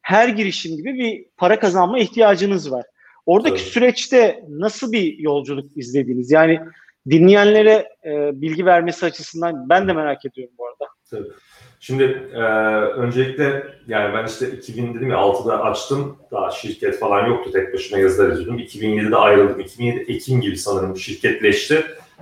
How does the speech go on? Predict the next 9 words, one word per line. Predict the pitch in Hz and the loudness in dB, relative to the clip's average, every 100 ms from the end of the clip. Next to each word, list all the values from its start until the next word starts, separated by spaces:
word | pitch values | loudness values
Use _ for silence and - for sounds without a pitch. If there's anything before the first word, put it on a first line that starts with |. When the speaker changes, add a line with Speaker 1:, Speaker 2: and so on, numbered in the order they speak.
| - | -6
Speaker 2:
E, | 113 110 107 104 104 101 101 - | 2 4 6 6 6 4 2 -2
işte | - - _ _ _ _ _ | -8 -18 _ _ _ _ _
iki | - 135 | -8 -2
bin | 135 | 0
sekizde | 131 127 135 123 123 - | 2 2 2 2 0 0
ilk | 143 131 - | -2 -4 -6
konferansı | - 117 - 120 113 107 - 120 107 - - | 0 0 2 2 2 0 -2 -2 -2 -6 -8
yaptık | 104 95 - - | -4 -4 -4 -2
ama, | 123 117 117 - | 2 2 -2 -8